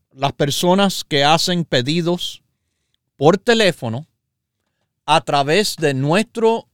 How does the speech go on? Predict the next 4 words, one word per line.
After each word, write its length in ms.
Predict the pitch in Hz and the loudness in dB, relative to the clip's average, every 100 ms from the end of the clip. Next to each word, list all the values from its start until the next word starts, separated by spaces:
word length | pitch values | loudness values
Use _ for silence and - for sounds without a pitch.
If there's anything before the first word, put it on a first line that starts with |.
| _ | _
número, 640 | 165 196 240 120 98 143 _ _ _ _ _ _ _ _ _ _ - | -12 -6 -4 -2 -6 -10 _ _ _ _ _ _ _ _ _ _ -4
el 260 | 175 196 - | -4 -4 -4
uno 460 | 180 123 107 160 _ _ _ _ _ _ _ _ _ | -2 -2 -4 -10 _ _ _ _ _ _ _ _ _
ochocientos, 880 | 107 107 160 - 165 135 92 - | -10 -8 -8 -8 -4 -4 -4 -12